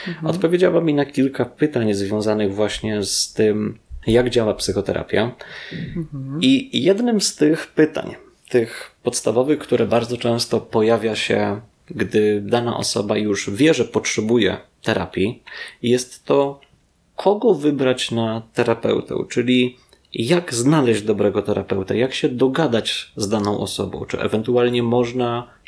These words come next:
Speaker 2: zmieniać, zmienić terapeutę, jeżeli już do jakiegoś jednego pójdziemy i się z nim nie dogadujemy.
Speaker 1: Ja pracuję tak, że kiedy przychodzi do mnie klient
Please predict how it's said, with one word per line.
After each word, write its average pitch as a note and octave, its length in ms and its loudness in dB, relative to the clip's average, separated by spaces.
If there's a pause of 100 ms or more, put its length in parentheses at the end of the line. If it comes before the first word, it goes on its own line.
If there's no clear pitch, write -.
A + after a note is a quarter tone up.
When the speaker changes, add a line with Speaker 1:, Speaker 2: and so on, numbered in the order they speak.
(220)
Speaker 2:
zmieniać, A#2 720 2
zmienić C#3+ 500 2
terapeutę, G#2 500 0
jeżeli G#2 320 0
już G#2 180 0
do G#2+ 80 4
jakiegoś G#2 380 0
jednego A2 420 2
pójdziemy C3 540 0
i D#3+ 40 -4
się C#3+ 140 -2
z A#2 100 0
nim A#2+ 220 0 (140)
nie A#2 120 0
dogadujemy. G#2 640 0 (720)
Speaker 1:
Ja F3+ 240 4
pracuję E3+ 640 -2 (300)
tak, - 360 -6 (580)
że D#3+ 140 -4
kiedy D#3+ 200 0
przychodzi F#3+ 380 -2
do F3 100 0
mnie D3+ 140 0
klient B2+ 540 -6